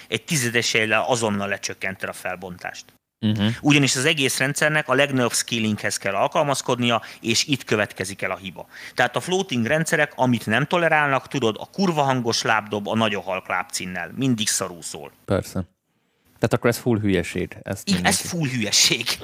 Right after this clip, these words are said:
Speaker 1: <laughs> Így, ahogy mondod. Na most a keverőpultoknál, mikor mondják, hogy "Hú, ez a program, ez hatvannégy bites flótos összesítés",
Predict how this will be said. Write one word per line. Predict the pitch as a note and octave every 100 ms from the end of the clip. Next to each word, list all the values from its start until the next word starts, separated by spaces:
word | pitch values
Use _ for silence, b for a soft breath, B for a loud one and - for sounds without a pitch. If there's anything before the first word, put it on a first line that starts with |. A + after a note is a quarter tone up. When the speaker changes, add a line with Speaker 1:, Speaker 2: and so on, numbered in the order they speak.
| -
Speaker 1:
<laughs> | A3 F3 D#3
Így, | C3+
ahogy | A#2 G#2
mondod. | G2+ F#2+ E2 B B
Na | -
most | D3 C3+
a | C#3 - -
keverőpultoknál, | F#3+ A3 F3 D3+ - C3+ B2 A#2 A#2+ A2+
mikor | A#2 A2+
mondják, | A#2+ D#3+ D3+ -
hogy | A#2+ B B
"Hú, | G#3 G3
ez | F3+ D3+
a |
program, | D3 F3+ E3+ D#3+ C3+
ez | -
hatvannégy | F#3+ F3+ D#3+ D3+ D3+ D#3 C3
bites | D#3 D3+ C3
flótos | - E3 D#3+ D3 C3
összesítés", | D#3 - A#2+ - G#2+ - G2+